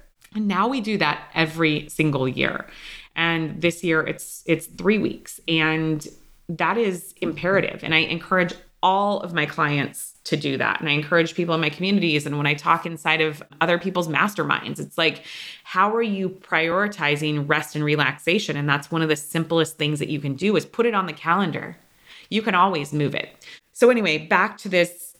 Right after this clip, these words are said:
topic of burnout, right? We want to look at what are the signs of burnout and what are the signs of burnout for me specifically, so that when they start to show up, that can be an indicator of, Ooh, okay,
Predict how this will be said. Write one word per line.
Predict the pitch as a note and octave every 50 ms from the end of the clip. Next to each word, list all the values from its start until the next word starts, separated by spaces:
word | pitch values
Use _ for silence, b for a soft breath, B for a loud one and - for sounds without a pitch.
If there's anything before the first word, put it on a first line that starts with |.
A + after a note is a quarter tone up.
| -
topic | - - F#3+ F3+ F3 F3+ E3+ D#3+ -
of | E3+ D#3+ C#3+ C#3+ -
burnout, | - D#3 E3 D#3+ D3 C#3 B2+ - - -
right? | - E3 D#3 E3 E3 E3 E3+ D#3 D3+
We | F#3+ G3 G#3+ A3+ A#3
want | G#3+ G3 F#3+ F#3 F#3+ F#3+ - -
to | - G3+ F3
look | E3+ D#3 D3+ D#3 E3+ -
at | - F#3+ F#3+ F#3+ E3+ - E3+
what | E3+ E3+ F3+
are | G3 G#3 G#3+
the | G#3 G3+ G3+
signs | G3+ - - E3 E3 E3 E3+ F3 E3
of | E3+ D3 D3
burnout | D3 D#3+ D3+ D#3 D3+ D3 D3 D3+ D3+ -
and | E3 E3 D#3
what | D#3+ D#3+
are | E3
the | E3 E3
signs | D#3+ - E3 D#3+ D#3 D#3
of | D#3 C#3 -
burnout | - D#3 D#3 D3+ D3 C#3+ C#3+
for | - - D#3 D#3
me | D3+ D3+ D#3+ D#3 D3 D3+
specifically, | D3 - - D3 C#3+ - - G#3 G#3 G#3 F3 F3+ - E3 D3+ D3 C#3+
so | C#3+ - - - G3+ G3 G3+ G#3+ A3
that | G#3 F#3 - F#3+
when | F3+ F3 E3+
they | E3 D#3+
start | D#3+ - - F#3 G3+ A3 A3
to | A3+ G3+
show | - - F#3 E3 D#3+ E3
up, | F#3+ G#3 G3 E3 D#3+ - D#3 D3+ D#3
that | D#3 D#3 D#3+ - -
can | - G#3+ F#3+ F3
be | D3 C#3+ D3+ D#3+ G3
an | G#3+ F#3
indicator | - - E3+ F#3+ F#3+ - G3+ F#3 F#3 F3
of, | D#3 - - -
Ooh, | G3 F3+ D#3+ C#3+ C#3+ C#3 - - _ _ _ _ -
okay, | E3 - G#3 F#3+ D3+ C#3+ D3 - -